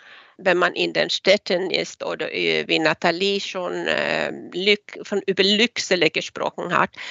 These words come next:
da hat man, äh, ein, ein sehr interessantes, äh, Museum, das heißt, äh, Wald- und Sami-Museum,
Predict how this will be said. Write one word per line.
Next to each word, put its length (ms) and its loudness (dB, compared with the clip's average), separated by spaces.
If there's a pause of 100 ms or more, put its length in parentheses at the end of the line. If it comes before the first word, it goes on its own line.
(200)
da 240 4
hat 240 2
man, 320 0
äh, 60 -10
ein, 840 0
ein 240 -2
sehr 340 2
interessantes, 1080 -4
äh, 340 2
Museum, 800 -2
das 300 -4
heißt, 480 -4
äh, 280 2
Wald- 520 0
und 240 -12
Sami-Museum, 1120 0